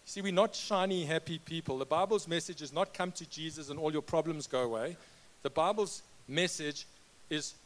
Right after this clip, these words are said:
overarchingly, "My grace is sufficient for you because my strength is made perfect in weakness." Tim Keller says this, that the basic premise of religion, that if you live a good life,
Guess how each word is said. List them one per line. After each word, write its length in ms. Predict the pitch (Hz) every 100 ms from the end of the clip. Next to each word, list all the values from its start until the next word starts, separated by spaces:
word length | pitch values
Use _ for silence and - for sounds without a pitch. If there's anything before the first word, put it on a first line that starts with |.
| -
overarchingly, 840 | 208 190 175 196 - 180 139 139
"My 200 | 143 151
grace 380 | 147 151 175 -
is 100 | 156
sufficient 540 | - 139 180 - 170
for 140 | - 135
you 340 | 113 117 170 - - - - -
because 320 | - 156 -
my 140 | 139
strength 360 | 135 - 165 156
is 140 | 147
made 240 | 139 135 -
perfect 400 | 143 131 135 -
in 100 | 123
weakness." 480 | 131 139 110 - - - - - -
Tim 200 | - 202
Keller 280 | 185 196 180
says 300 | 160 170 147
this, 300 | 160 143 - - - -
that 160 | 156 -
the 80 | 165
basic 460 | - 208 208 233 -
premise 400 | 202 196 190 170
of 120 | 143
religion, 540 | 151 160 135 123 143 - - - -
that 140 | 151 -
if 200 | 220 247
you 80 |
live 160 | 208 208
a 60 | 185
good 220 | 190 196
life, 340 | 147 123 190